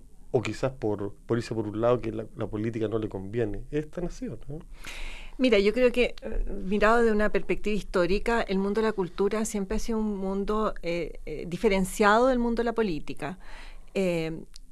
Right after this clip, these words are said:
Speaker 2: y, y muy político a, a la vez. Entonces, tiene ese carácter político, pero, pero diferenciado del, del, del quehacer político contingente. Eh, pero, por otro lado, ¿qué pasa con el mundo de la política respecto al mundo de la cultura? Entonces, ahí yo veo,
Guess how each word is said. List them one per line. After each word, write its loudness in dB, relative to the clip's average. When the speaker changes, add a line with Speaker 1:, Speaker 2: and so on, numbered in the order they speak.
Speaker 2:
y, -4
y 8
muy 10
político 8
a, 2
a 2
la 6
vez. 2
Entonces, -2
tiene 0
ese -4
carácter -2
político, 0
pero, 4
pero 0
diferenciado 0
del, 0
del, -6
del 0
quehacer 2
político 0
contingente. -4
Eh, 4
pero, 4
por 2
otro 2
lado, 4
¿qué -4
pasa -2
con 0
el 2
mundo 2
de 4
la 4
política -2
respecto -4
al -2
mundo -2
de 0
la -2
cultura? -2
Entonces, -2
ahí -4
yo -2
veo, 0